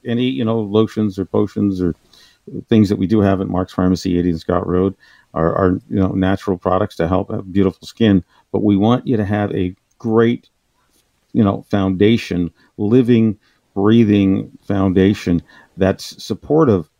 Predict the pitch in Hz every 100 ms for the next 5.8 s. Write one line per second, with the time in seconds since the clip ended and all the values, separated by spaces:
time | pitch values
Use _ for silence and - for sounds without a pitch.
0 | _ _ - 92 95 92 92 82 104 -
1 | - - - _ _ _ - 87 87 -
2 | 87 104 - 87 - - - - _ _
3 | _ _ _ _ - 117 110 110 117 95
4 | - 90 90 85 85 85 85 85 _ _
5 | _ _ _ _ _ - 117 117